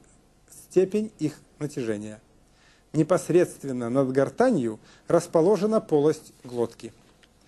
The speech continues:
Глотка представляет собой трубку диаметром около трех сантиметров и глубиной около двух сантиметров с неполностью закрытой передней стенкой. Полость глотки спереди открывается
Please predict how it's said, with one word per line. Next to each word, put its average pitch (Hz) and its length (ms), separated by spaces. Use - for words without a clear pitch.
Глотка 175 460
представляет 147 680
собой 131 280
трубку 160 460
диаметром 156 680
около 175 320
трех 190 280
сантиметров 139 640
и 190 80
глубиной 175 640
около 185 320
двух 151 240
сантиметров 123 640
с - 140
неполностью 156 680
закрытой 180 560
передней 135 480
стенкой. 113 540
Полость 160 360
глотки 170 440
спереди 135 540
открывается 170 880